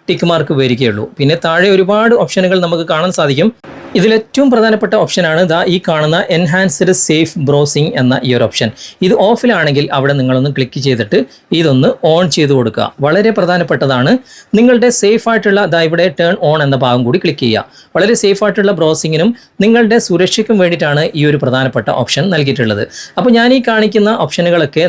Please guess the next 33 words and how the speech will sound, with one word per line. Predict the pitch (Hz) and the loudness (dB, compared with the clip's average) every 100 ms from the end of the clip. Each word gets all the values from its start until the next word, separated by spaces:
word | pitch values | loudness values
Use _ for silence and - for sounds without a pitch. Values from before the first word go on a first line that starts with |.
| 139 | 0
നിങ്ങൾ | 131 160 190 - - - | 0 0 -2 -6 -12 -4
ചെക്ക് | 160 - 214 | -4 -2 2
ചെയ്ത് | 208 214 | 2 2
നോക്കുക. | 196 175 185 220 180 | 2 0 0 0 0
എവിടെയെങ്കിലും | 160 165 160 165 175 | 0 0 -2 -2 -2
ഗ്രീൻ | 143 156 151 | -2 -2 -4
ടിക്ക് | 135 147 143 | -4 -2 -2
മാർക്ക് | 143 - - | 0 -2 0
ഇല്ല | 127 143 131 | 0 0 0
എങ്കിൽ | 120 190 127 | 0 0 0
അവിടെ | 135 143 | -2 -2
ക്ലിക്ക് | 127 - 135 | -4 -4 -2
ചെയ്തിട്ട് | 135 117 175 214 - - 156 | -2 0 0 -2 -6 -10 0
ഗ്രീൻ | 202 233 233 190 | 2 2 0 -4
ടിക്ക് | 180 185 170 | -4 -2 -2
മാർക്ക് | 160 165 143 | -2 -2 0
വരുത്തുന്ന | 131 135 131 139 139 | 0 0 0 0 0
ആ | 127 139 | -2 -2
സെറ്റിംഗ്സ് | 110 147 147 147 | -4 -2 -2 0
നിങ്ങൾ | 123 127 143 | 2 0 0
ചെയ്ത് | 127 120 120 | 0 0 0
വെക്കേണ്ടത് | - 120 117 175 | 0 0 0 0
നിർബന്ധമായിട്ടുള്ള | 123 110 143 175 147 123 123 120 | -2 -4 -2 -2 -2 -2 -2 -2
കാര്യമാണ്. | 117 117 117 139 208 - - | -2 0 0 0 -2 -8 -2
നിങ്ങൾ | 208 240 240 | 2 2 2
ചെക്ക് | 165 160 | -2 -2
ചെയ്ത് | 156 139 | -2 0
നോക്കുക, | 127 151 220 | -2 0 -2
എന്നിട്ട് | 147 127 | -2 -2
നിങ്ങളുടെ | 120 117 110 | -2 0 -2
അഭിപ്രായം | 101 117 180 233 | -4 -2 -2 0
അറിയിക്കുക. | 147 120 104 - | -2 -2 -4 -4
ഓക്കെ, | 143 | -2